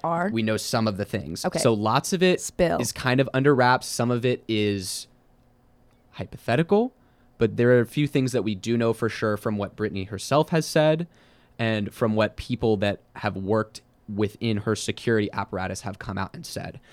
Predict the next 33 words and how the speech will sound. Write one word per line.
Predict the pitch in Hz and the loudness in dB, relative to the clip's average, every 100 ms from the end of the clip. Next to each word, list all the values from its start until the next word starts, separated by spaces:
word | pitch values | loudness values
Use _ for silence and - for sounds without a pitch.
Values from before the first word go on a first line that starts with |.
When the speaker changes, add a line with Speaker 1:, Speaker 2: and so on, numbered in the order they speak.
| - | -12
Speaker 1:
Okay. | 208 | -8
Speaker 2:
So | 160 123 | 0 2
recently | 113 160 - 180 170 | 2 2 2 2 6
there | 151 | 6
was | 135 123 | 6 4
an | 110 | 2
interview | 120 127 123 135 | 4 4 4 4
done | 131 117 110 110 110 - | 4 4 4 4 2 0
by | 113 107 | 0 2
the | |
New | 104 | 2
York | 104 110 120 | 2 2 0
Times | - 131 101 62 107 - | -4 -2 -2 -6 -10 -4
by | 110 | -2
one | 107 117 | 0 0
of | 117 | 0
the | 107 | 0
guys | 107 104 110 107 - | 2 2 2 -2 -2
that | 104 95 - - | -2 -2 -6 -10
worked | 113 117 127 - | -2 2 2 0
in | 123 127 | -4 -2
this, | 131 - | -2 -4
for | - 131 | -2 0
the | |
security | 123 117 - 143 127 | 0 -6 0 2 4
company | 113 110 98 104 95 | 0 -6 -6 -4 -4
that | 101 - _ _ - | -6 -8 _ _ -4
Jamie, | 127 120 104 98 | 2 2 2 0
Britney's | 107 110 104 | -2 -2 -4
dad, | - 98 101 | -4 -4 -4
had | - | 0
Speaker 1:
Mm-hmm. | 208 | 2
Speaker 2:
hired | 117 104 101 | 2 2 -2